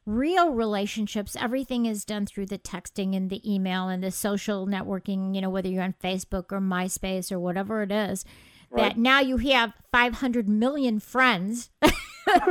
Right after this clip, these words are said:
Speaker 1: that you're supposed, you know, that you're suddenly socially connected to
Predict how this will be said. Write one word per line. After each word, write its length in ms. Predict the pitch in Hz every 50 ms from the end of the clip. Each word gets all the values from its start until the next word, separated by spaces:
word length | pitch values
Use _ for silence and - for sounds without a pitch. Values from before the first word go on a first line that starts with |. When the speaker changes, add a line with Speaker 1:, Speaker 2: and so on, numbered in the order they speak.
| - - - 311 - - - - -
Speaker 1:
that 180 | 294 269 -
you're 80 | 311 320
supposed, 440 | - - 311 311 320 320 320 311 311 -
you 120 | - 302 302
know, 140 | 285 269 247
that 180 | 254 269 269
you're 120 | 277 277 240
suddenly 500 | - - 285 294 294 339 311 302 285 285
socially 580 | - - 311 294 311 302 - 320 254 240 233 226
connected 760 | - - 254 226 226 262 330 - - - 226 214 202 202
to 120 | - -